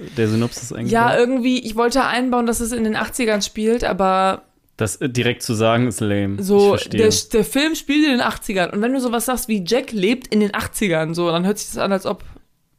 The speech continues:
Speaker 1: Als ob
Speaker 2: keine Ahnung, der zurückgeblieben ist oder so.
Speaker 1: Ge-, als ob das so ein Goodbye Lenin kind of
Speaker 2: <laughs>
Speaker 1: movie
Speaker 2: Ja,
Speaker 1: wäre.
Speaker 2: genau. Er denkt
Speaker 1: Er denkt, dass er in den achtzigern lebt.
Speaker 2: Ja, genau. Aber es, der, der Film spielt wirklich in den achtzigern.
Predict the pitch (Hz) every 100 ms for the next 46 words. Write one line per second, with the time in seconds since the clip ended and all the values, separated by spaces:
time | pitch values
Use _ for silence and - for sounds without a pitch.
0 | _ 113 110 123 98 _ - 196 190 214
1 | 180 - 180 196 185 165 156 160 151 151
2 | 147 151 160 135 143 131 117 139 - 131
3 | 113 127 120 127 131 117 113 123 120 113
4 | 113 123 117 107 233 247 226 285 330 302
5 | 269 214 - 254 - - - 254 - -
6 | - - 302 202 208 160 180 220 262 -
7 | - - - 127 135 143 135 - 123 131
8 | 147 131 - 117 104 104 98 101 101 -
9 | 185 175 180 165 160 156 165 170 175 180
10 | 208 214 226 240 277 269 277 214 220 -
11 | 160 - - - 170 165 160